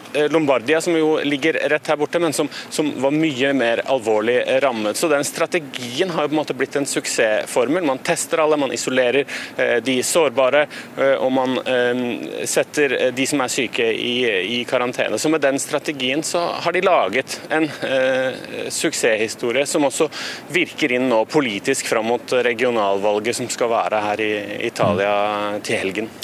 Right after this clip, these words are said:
Speaker 2: Kan du ta en, eh, liten kort oppsummering om hvordan, eh, smittesituasjonen er i Italia før vi gir oss, eh, er du snill?
Speaker 1: Omtrent tusen nye tilfeller i går. Nå har det holdt seg stabilt, eh,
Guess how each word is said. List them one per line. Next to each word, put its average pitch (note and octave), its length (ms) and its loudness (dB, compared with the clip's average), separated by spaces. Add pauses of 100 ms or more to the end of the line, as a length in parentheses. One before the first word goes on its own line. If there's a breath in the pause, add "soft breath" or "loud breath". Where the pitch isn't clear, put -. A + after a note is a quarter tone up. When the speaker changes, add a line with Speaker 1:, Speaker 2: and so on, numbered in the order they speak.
(120)
Speaker 2:
Kan E3 100 4
du G3 120 4
ta C3+ 280 4
en, D3 220 4
eh, D3+ 120 4
liten C#3+ 260 4
kort C3+ 160 2
oppsummering C3+ 480 2
om C#3 80 4
hvordan, C3 320 4
eh, C3 220 4
smittesituasjonen A#2+ 920 2
er A2 60 0
i A#2 100 2
Italia A#2 360 0
før B2 180 -2
vi B2 80 0
gir A#2 180 2
oss, A#2+ 220 -4
eh, A#2+ 260 2
er B2 380 0
du B2 80 -2
snill? B3 180 -2 (2500 loud breath)
Speaker 1:
Omtrent C#3+ 640 -2 (100)
tusen D#3 800 2
nye C3+ 340 6
tilfeller B2 920 2
i C3+ 40 0
går. C#3+ 260 4
Nå C3+ 100 2
har B2+ 60 2
det C3 120 2
holdt A2+ 180 0
seg C3 260 2
stabilt, - 840 -4
eh, C3 320 0